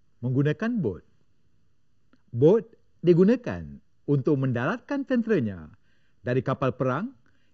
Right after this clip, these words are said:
yang sukar berlabuh di pantai. Menggunakan basikal. Tujuannya adalah untuk mempercepatkan perjalanan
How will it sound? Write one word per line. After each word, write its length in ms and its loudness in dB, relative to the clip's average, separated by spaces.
yang 80 0
sukar 720 -4
berlabuh 640 0
di 80 -2
pantai. 480 -10
Menggunakan 1040 0
basikal. 800 -6
Tujuannya 640 4
adalah 320 0
untuk 400 0
mempercepatkan 1120 -4
perjalanan 640 -2